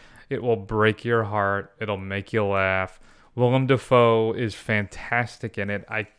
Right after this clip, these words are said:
just, The Florida Project. Watch it today. And then tell Matt to watch it, 'cause this is a travesty.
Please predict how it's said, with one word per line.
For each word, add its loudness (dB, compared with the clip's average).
just, -6
The -6
Florida -2
Project. -8
Watch 0
it -10
today. -10
And -6
then -6
tell 4
Matt 0
to -4
watch -8
it, -20
'cause -10
this -4
is -6
a -8
travesty. -4